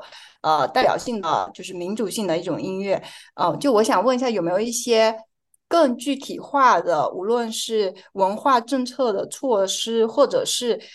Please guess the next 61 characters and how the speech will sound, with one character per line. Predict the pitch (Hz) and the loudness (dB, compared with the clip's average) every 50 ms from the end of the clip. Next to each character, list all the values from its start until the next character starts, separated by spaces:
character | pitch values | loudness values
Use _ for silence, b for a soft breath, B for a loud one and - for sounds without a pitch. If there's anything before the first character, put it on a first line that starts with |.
| B B | B B
呃， | B - 170 165 139 - | B 2 2 4 2 2
一 | 220 | 0
些 | 214 - 226 220 214 | -2 0 2 2 2
本 | 214 214 - 175 190 | 2 2 -2 -2 -2
土 | 220 - 208 170 | -2 -6 -6 -4
化 | 147 - 277 262 240 226 175 | 0 2 4 6 6 6 6
的 | - 113 120 123 113 107 98 - - | 4 2 2 2 0 0 -2 -4 -6
这 | - 220 | -4 -4
种 | 190 175 - | -4 -4 -4
音 | - 202 | -4 -2
乐 | 220 226 | -2 0
表 | 226 220 202 - | 2 2 2 2
达 | - - 165 | 2 -2 -2
上 | 190 214 | -2 -4
的 | 208 190 190 | -4 -6 -6
策 | 190 - 240 208 | -4 -2 0 0
略？ | 185 185 180 | 0 0 -2
因 | 196 | -2
为 | 220 220 190 | -2 -2 -4
你 | - - 190 180 175 | -4 -6 -8 -8 -8
前 | 175 185 | -6 -6
面 | 202 226 | -4 0
有 | 226 202 175 | 0 0 0
提 | 175 - 180 170 | -2 -4 -2 2
到， | 208 202 196 | 4 4 4
它 | 196 196 220 214 240 | 4 4 2 2 2
可 | 240 - - | 0 -4 -6
能 | - 190 | -6 -6
很 | 202 - - - 139 | -4 -4 -4 -4 -2
多 | 175 185 185 | -2 -2 -2
乐 | 196 208 240 214 | 0 2 2 2
器 | 220 - - - 233 | 2 2 -2 -4 -4
原 | 196 175 170 160 196 | -2 -2 -2 -2 0
本 | 208 214 165 165 | 0 0 0 0
是 | 185 190 | -2 -2
西 | 190 - 240 | -2 -2 -2
方 | 220 240 226 226 | -2 -2 -2 0
过 | 226 269 254 | 2 4 4
来 | 214 - | 4 2
的 | - 143 | 0 -2
一 | 147 | -4
些 | 143 - 170 | -4 -6 -6
音 | 143 143 160 180 180 180 | -6 -8 -8 -8 -6 -2
乐， | 180 180 143 - - b b b b b b b b b | 0 0 0 0 -2 b b b b b b b b b
那 | - 214 254 262 240 | -8 -4 -2 0 0
在 | 214 220 240 233 220 | 0 0 0 0 2
这 | 226 247 | 0 -2
之 | - - 202 208 | -2 -2 -6 -8
后， | 214 214 247 247 233 214 | -6 -2 2 2 4 2
不 | 196 208 226 214 | 2 -2 -6 -10
知 | 190 196 | -6 -2
道 | 214 208 208 185 | 0 0 0 0
有 | 180 160 | 0 -2
没 | 143 - 175 | -4 -4 -4
有 | 170 170 175 170 151 - - - | 0 2 2 2 0 -2 -6 -10
一 | 175 | -10
些， | 180 - 190 180 110 | -6 -2 0 0 0
一 | - | 0
些 | - 190 | -2 -6
变 | 180 190 226 202 160 165 | -4 0 0 0 0 0
化？ | - - - - - - | -2 -6 -6 -6 -6 -12